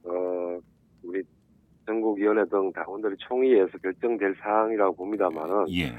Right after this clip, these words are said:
Speaker 1: 저 개인적으로는,
Speaker 2: 네.
Speaker 1: 어, 저는 모든 것을 도려내는 각오로,
Speaker 2: 네.
Speaker 1: 어, 이 문제에 접근해야 된다,
Speaker 2: 네.
Speaker 1: 이렇게 말씀드리겠습니다.
Speaker 2: 알겠습니다. 자, 그러면 약간 좀 각도를 돌려서 이렇게 여쭤보겠습니다. 지금 비례대표 일, 이, 삼 번 선출직 비례대표는 사퇴하는 게 맞다, 그리고 지도부는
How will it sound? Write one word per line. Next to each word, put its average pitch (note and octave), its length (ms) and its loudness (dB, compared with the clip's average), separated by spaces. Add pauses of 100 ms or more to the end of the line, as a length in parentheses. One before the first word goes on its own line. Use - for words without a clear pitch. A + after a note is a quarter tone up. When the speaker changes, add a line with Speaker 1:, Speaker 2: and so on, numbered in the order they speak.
(180)
Speaker 1:
저 B2+ 140 8
개인적으로는, A2 1000 2
Speaker 2:
네. D2 260 -6 (360)
Speaker 1:
어, E2+ 420 -4
저는 A2 180 2
모든 A#2+ 280 10
것을 C3+ 200 6
도려내는 B2 520 8
각오로, F#2 580 6
Speaker 2:
네. E2 200 0 (120)
Speaker 1:
어, D#2+ 140 -12
이 - 120 -12
문제에 F#2+ 680 2
접근해야 A2 440 -6
된다, D2+ 360 -10 (120)
Speaker 2:
네. E2 220 -2
Speaker 1:
이렇게 D2+ 220 -12
말씀드리겠습니다. E2 640 -14 (340)
Speaker 2:
알겠습니다. E2 680 -6 (120)
자, C3+ 240 4 (760)
그러면 D#3+ 260 0
약간 F#3 320 2
좀 D#3+ 180 0
각도를 D#3+ 540 -2
돌려서 A2+ 400 -2
이렇게 C3+ 380 2
여쭤보겠습니다. F2+ 640 -6
지금 F3 380 4
비례대표 E3 640 2
일, A#2+ 240 4
이, D3+ 60 2
삼 B2 260 2
번 F2 200 2
선출직 F3+ 540 0
비례대표는 A#2 520 -2
사퇴하는 C3 480 -2
게 A#2+ 100 -4
맞다, - 500 -4
그리고 A#2+ 240 -2
지도부는 C#3+ 1000 4